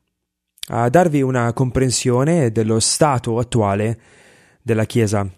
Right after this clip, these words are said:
evangelica. E lo faccio con una certa riluttanza. Non mi, non mi rende felice, di fatto mi rattrista.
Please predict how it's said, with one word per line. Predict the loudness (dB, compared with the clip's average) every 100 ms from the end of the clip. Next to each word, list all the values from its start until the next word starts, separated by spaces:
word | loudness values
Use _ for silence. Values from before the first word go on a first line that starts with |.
| -6
evangelica. | -4 -2 0 2 0 -4 -8 _ _ _ _ _ _ -18
E | -14 -8
lo | -2
faccio | 0 0 0
con | -4 -4
una |
certa | -2 -2 -2 -6 -8 -6
riluttanza. | -4 -4 0 0 0 -2 -8 -10 _ _ _ _ _ _ _ _ _ _ -6
Non | -4
mi, | -2 -2 -2
non | -6 -10 _ _ -2
mi | 2
rende | 2 2
felice, | 0 2 4 2 -2 -10 _ _
di | -10
fatto | -6 -2 -2 -2 -6 _ _ _
mi | -6
rattrista. | -4 0 2 0 -4